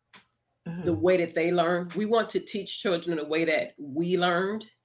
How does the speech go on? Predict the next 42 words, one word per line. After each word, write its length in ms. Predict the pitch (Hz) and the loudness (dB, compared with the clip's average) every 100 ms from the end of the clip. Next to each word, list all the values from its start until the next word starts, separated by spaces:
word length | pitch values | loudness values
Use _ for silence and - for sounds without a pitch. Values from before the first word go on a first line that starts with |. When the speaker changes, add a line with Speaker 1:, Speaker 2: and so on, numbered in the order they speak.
| _ _ _ - | _ _ _ 0
Speaker 2:
And 100 | 170 | 2
Speaker 1:
Mm-hmm. 120 | 165 | 4
Speaker 2:
a 20 | |
lot 180 | 160 190 | 6 6
of 120 | 202 | 4
times 320 | - 185 156 151 | 2 0 0 -2
we 80 | |
make 180 | 156 147 | -2 -2
education 600 | - 160 147 - 165 - - | -2 -4 -4 -6 -6 -6 -8
all 280 | 151 147 | -4 -4
about 380 | 139 135 139 - | -4 -4 -6 -4
us. 440 | 143 - - - - _ _ _ _ _ - | -6 -6 -8 -12 -14 _ _ _ _ _ 0
Speaker 1:
Okay. 680 | 147 139 127 185 165 165 156 | 2 4 4 4 4 2 0
Speaker 2:
And 260 | 143 143 - _ | -2 -6 -10 _
Speaker 1:
That's 240 | - 185 160 | -2 0 4
Speaker 2:
one 160 | 202 | 6
Speaker 1:
real. 80 | 247 | 6
Speaker 2:
of 80 | 175 | 4
the, 260 | 170 160 - - | 2 2 -2 -4
one, 300 | 175 180 175 165 | 0 2 0 2
the, 280 | 170 156 - | 2 2 -2
the 200 | 180 175 | -2 2
other 240 | 190 269 220 | 4 6 6
big 320 | 160 240 - | 6 6 4
thing 260 | 180 175 165 | 2 2 2
is, 400 | 165 165 170 170 | 2 2 2 -2
is, 420 | 135 135 - - | -2 -4 -8 -2
is 280 | 180 165 - | 0 0 0
that, 340 | 175 156 147 160 | 2 2 0 -4
and 160 | 156 | -2
this 160 | 180 180 | -2 -2
is 80 | 165 | -2
part 240 | 185 160 | 0 2
of 60 | 160 | 0
what 100 | 147 | -4
I'm 80 | 185 | -4
trying 240 | 202 202 | -2 -2
to 120 | 196 | -4
do 180 | 196 220 | -6 -6
work, 240 | 214 208 185 | -4 -4 -4
is 160 | 180 | -4
that 340 | 185 160 143 | 0 0 0